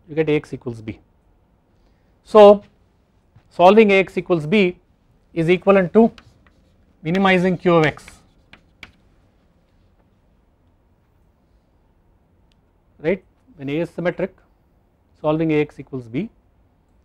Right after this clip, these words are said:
is equivalent to minimizing Q of X. Is that fine, everyone? So we look at,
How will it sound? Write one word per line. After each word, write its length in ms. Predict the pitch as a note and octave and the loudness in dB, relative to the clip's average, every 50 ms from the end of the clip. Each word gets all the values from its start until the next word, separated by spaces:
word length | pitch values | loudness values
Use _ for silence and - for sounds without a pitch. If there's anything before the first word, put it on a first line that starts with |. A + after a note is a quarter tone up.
| _ _ _ _ _ | _ _ _ _ _
is 100 | D#3+ C#3+ | -10 -8
equivalent 360 | D3+ D#3 - F3+ F3 F3 E3 | -8 -6 -4 -4 -4 -2 -4
to 60 | D#3 D3 | -4 -6
minimizing 460 | C#3+ C#3 D3 D3 D3 C#3+ C#3+ D#3+ D3 | -8 -8 -8 -8 -8 -10 -10 -12 -14
Q 140 | - D3 C3+ | -10 -10 -10
of 100 | A#2+ G2 | -10 -10
X. 140 | F#2+ - _ _ | -14 -20 _ _
Is 60 | C#3 - | _ -14
that 140 | F3 - | -14 -10
fine, 160 | - F#3+ A#3 - _ _ _ _ _ _ _ _ _ _ - | -8 -10 -10 -10 _ _ _ _ _ _ _ _ _ _ -14
everyone? 260 | C3+ D3 F3+ A#3 A3+ - _ _ _ _ _ _ _ _ _ _ _ _ _ _ _ _ _ _ _ _ _ _ _ _ _ _ _ _ _ _ _ _ _ _ _ _ _ _ _ _ _ _ _ _ _ _ _ _ _ _ _ _ _ _ _ _ _ _ _ _ _ _ _ _ _ _ _ _ _ _ _ _ _ _ _ _ _ _ _ _ _ _ _ _ _ _ _ _ _ _ | -12 -10 -10 -10 -12 -14 _ _ _ _ _ _ _ _ _ _ _ _ _ _ _ _ _ _ _ _ _ _ _ _ _ _ _ _ _ _ _ _ _ _ _ _ _ _ _ _ _ _ _ _ _ _ _ _ _ _ _ _ _ _ _ _ _ _ _ _ _ _ _ _ _ _ _ _ _ _ _ _ _ _ _ _ _ _ _ _ _ _ _ _ _ _ _ _ _ _
So 120 | _ - G#3+ | _ 2 6
we 100 | G#3 G#3+ | 6 6
look 200 | G#3 G#3 G#3 - | 6 6 4 4
at, 200 | A3+ A3 G#3 - | 4 2 2 -2